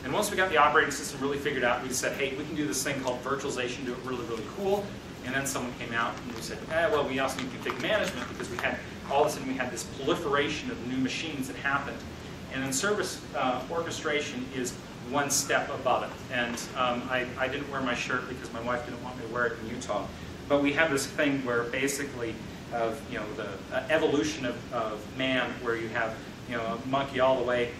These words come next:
and it goes to the Terminator. Um, and the Terminator is the service orchestration, where we are moving to where the average user or developer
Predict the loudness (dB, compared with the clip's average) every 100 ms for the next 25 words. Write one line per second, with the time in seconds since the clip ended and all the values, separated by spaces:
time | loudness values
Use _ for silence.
0 | -8 -8 2 2 2 0 -4 4 4 4
1 | 0 -2 -6 -8 -10 -12 -4 2 4 4
2 | 0 -4 -4 -4 0 2 4 4 2 2
3 | -2 -2 -4 0 0 0 -4 -4 -4 -4
4 | -4 -4 -6 -8 -10 -10 -4 4 6 6
5 | 2 0 0 0 0 4 4 4 2 4
6 | 4 2 0 0 0 0 0 2 2 -2
7 | -10 -10 -2 -2 4 6 6 6 0 -2
8 | -8 -6 4 6 6 2 -2 -6 -10 -8
9 | -8 2 4 4 2 0